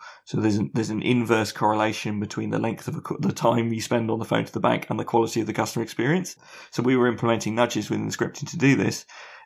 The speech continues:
I guess my point is, is that the way we developed those was, A, from an understanding of behavioural science and an understanding of the evidence base around that, but B, from actually working with the people in the call centre. And so, you know, if you're not,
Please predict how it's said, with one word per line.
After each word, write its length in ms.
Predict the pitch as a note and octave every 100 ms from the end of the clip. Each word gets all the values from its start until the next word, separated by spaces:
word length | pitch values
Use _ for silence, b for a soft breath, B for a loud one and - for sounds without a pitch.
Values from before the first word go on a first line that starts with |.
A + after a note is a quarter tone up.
| -
I 140 | - A#2
guess 180 | A2+ A#2+
my 80 |
point 320 | A#2 C3+ A#2 B2+
is, 160 | A2
is 140 | G#2+ E2
that 160 | G#2
the 80 | A2+
way 160 | A#2+ A2+
we 100 | G#2
developed 420 | G#2+ D#3+ C3 -
those 280 | A2 G2+ -
was, 160 | F#2 -
A, 240 | C3 A#2
from 340 | - - A#2 -
an 100 | A#2
understanding 640 | A2+ G2+ - A2+ A2 A2
of 80 | G2+
behavioural 380 | - A2 G#2 G2
science 440 | - G#2+ - -
and 200 | - - B B
an 120 | -
understanding 640 | A2 G2+ - A2 G#2+ G#2+ G#2+
of 160 | - -
the 160 | A2
evidence 380 | A2 - - -
base 300 | - A2+ -
around 260 | A2+ A2+ A2
that, 240 | A2 - B B
but 180 | - F3
B, 200 | C3+ B2+
from 180 | B2 A#2+
actually 280 | A#2 - G#2+
working 360 | A2 G#2+ A2+
with 140 | A2 A2
the 60 |
people 300 | - G#2 -
in 60 | G#2+
the 80 | G#2
call 220 | - G#2
centre. 400 | - A#2 - D#3+ - _ -
And 180 | A#2
so, 140 | - B2+
you 260 | A#2+ A#2+
know, 80 | B2
if 140 | G#2+ C3+
you're 80 |
not, 240 | C3 C3+